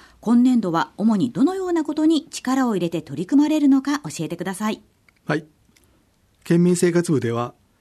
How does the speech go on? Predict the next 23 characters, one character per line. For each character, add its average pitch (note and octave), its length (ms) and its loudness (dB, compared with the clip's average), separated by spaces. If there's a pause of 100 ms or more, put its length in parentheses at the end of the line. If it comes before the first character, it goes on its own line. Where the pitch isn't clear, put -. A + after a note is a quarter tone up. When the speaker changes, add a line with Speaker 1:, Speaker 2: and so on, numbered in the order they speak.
(160)
Speaker 2:
中 D#3+ 160 0
山 D#3 180 0
間 D#3+ 200 0
地 F3 140 0
域 D3+ 120 -4
の A2+ 100 -4
振 A2+ 240 -8
興 A#2 220 -6
や B2+ 220 -4 (320)
地 - 160 -2
域 D#3 180 -6
公 D#3 180 0
共 D#3 160 0
交 D3+ 200 0
通 A#2+ 140 -8
の G#2 100 -6
活 - 220 -12
性 B2+ 200 -4
化、 B2 200 -6 (580)
交 C#3+ 220 2
通 D3 160 0
事 C#3 140 -6
故、 A#2+ 280 -6